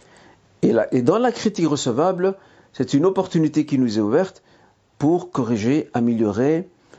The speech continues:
euh, poncer, euh, cadrer ce qui mérite tous ces qualificatifs.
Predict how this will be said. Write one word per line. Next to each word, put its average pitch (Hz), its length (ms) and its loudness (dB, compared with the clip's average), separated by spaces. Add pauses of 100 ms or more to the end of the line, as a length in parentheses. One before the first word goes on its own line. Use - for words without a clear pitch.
(360)
euh, 110 160 0
poncer, 160 840 -2 (480)
euh, 120 160 0 (100)
cadrer 170 600 0 (560)
ce - 160 -6
qui 127 180 0
mérite 123 520 -2 (420)
tous 156 80 0
ces 135 160 -2
qualificatifs. - 720 -6